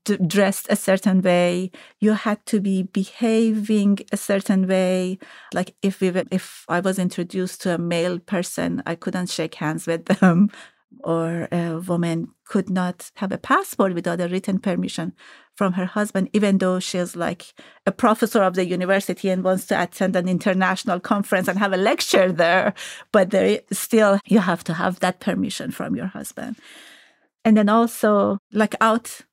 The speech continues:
in the society, no singing, <laughs> no dancing, no laughing out loud. You couldn't be two, three young adults having your music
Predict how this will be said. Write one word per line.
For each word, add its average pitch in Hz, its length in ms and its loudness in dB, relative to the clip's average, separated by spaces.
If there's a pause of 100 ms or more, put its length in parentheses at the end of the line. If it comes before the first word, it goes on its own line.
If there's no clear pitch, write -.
(200)
in 214 180 6
the 202 100 2
society, 202 1000 -2 (540)
no 202 220 4
singing, 277 680 -4
<laughs> - 60 -4
no 180 440 4
dancing, 202 680 4 (340)
no 190 200 6
laughing 190 500 0
out 170 240 0
loud. 175 560 0 (560)
You 220 220 6
couldn't 330 480 2
be 240 540 6 (540)
two, 240 260 4
three 226 360 2
young 208 460 2
adults 190 760 0 (440)
having 202 380 2
your 190 160 2
music 190 760 -2